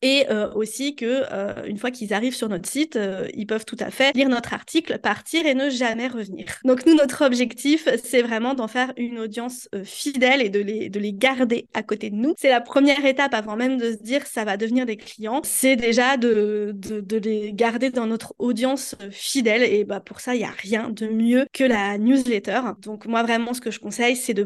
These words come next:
proposer, euh, d'avoir un freebie, euh, sur son site, même plusieurs, hein, qui répondent à,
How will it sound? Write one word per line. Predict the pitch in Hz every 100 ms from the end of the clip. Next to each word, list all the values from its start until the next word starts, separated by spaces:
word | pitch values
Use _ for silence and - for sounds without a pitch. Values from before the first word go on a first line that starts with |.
| -
proposer, | - 285 262 262 240 247 254 214
euh, | 202
d'avoir | 214 214 233
un | 208
freebie, | - - 294 254 254 -
euh, | - -
sur | - 240
son | 220
site, | 208 262 247
même | 196 196 220
plusieurs, | - - 240 233 277 240
hein, | 254
qui | - 196
répondent | 196 196 220 220
à, | 143 87